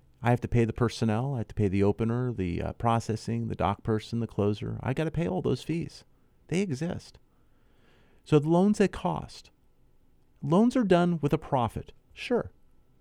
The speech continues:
Lenders make some money. They pay for some advertising costs and everything in order to obtain each particular unit or loan. But there are profits. Payrolls need to be made.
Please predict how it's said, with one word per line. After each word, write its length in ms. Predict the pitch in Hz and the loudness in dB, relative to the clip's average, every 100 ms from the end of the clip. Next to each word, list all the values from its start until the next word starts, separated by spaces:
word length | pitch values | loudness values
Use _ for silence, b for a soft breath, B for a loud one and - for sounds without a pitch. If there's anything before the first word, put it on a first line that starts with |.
| _ _ _ 104 | _ _ _ 2
Lenders 340 | 113 117 117 | 2 2 2
make 160 | 113 - | 0 2
some 160 | 113 | 0
money. 300 | 107 117 151 - | 2 0 -4 -4
They 100 | 104 | -2
pay 220 | 101 107 | 2 2
for 180 | 104 - | 0 -2
some 240 | - 110 104 | -4 -2 0
advertising 640 | 104 101 107 110 104 110 | 0 -2 0 0 0 -2
costs 360 | - 104 113 - | 0 2 2 -2
and 80 | 110 | -4
everything 420 | 98 98 104 104 | -4 -4 -2 0
in 60 | 95 | 0
order 220 | 104 98 | 0 0
to 60 | |
obtain 440 | 101 - 110 107 110 | 0 0 0 0 -2
each 260 | 120 - - - _ | -4 -8 -14 -20 _
particular 560 | - - 120 127 113 107 | -10 -6 -4 0 0 0
unit 340 | 98 117 135 139 | 0 0 0 -2
or 140 | 110 | -2
loan. 400 | 107 110 123 170 - _ b b b b b | 0 0 0 -2 -10 _ b b b b b
But 100 | 214 | 2
there 140 | 226 214 | 4 4
are 100 | 196 | 4
profits. 640 | - 123 117 - - - _ _ _ _ | 4 4 2 -6 -8 -20 _ _ _ _
Payrolls 400 | - 160 143 127 | 2 4 4 2
need 180 | 120 117 | 2 2
to 60 | 104 | 2
be 80 | 107 | 2
made. 320 | 101 104 | 2 0